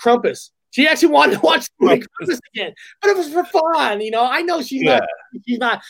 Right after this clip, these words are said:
Speaker 1: she's not, she's not a devil worshiper. None of that.
Speaker 2: No,
Speaker 1: She
Speaker 2: no, it's
Speaker 1: wanted
Speaker 2: the
Speaker 1: to
Speaker 2: myth.
Speaker 1: watch Krampus instead of the Christmas Chronicles, the, s-, the sequel.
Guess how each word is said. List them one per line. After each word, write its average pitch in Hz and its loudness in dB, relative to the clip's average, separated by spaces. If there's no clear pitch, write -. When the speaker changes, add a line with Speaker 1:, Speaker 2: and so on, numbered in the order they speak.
Speaker 1:
she's 277 -4
not, 262 -2
she's 240 -2
not 220 -2
a 262 0
devil 226 0
worshiper. 220 -2
None 247 0
of 226 -2
that. 180 -2
Speaker 2:
No, 123 0
Speaker 1:
She 120 -8
Speaker 2:
no, 127 -4
it's 135 -6
Speaker 1:
wanted 123 -2
Speaker 2:
the 180 0
Speaker 1:
to 170 2
Speaker 2:
myth. - 2
Speaker 1:
watch 254 -2
Krampus - 0
instead 240 2
of 240 4
the 233 -8
Christmas 262 0
Chronicles, 196 -4
the, - -16
s-, - -16
the 202 -6
sequel. 202 -8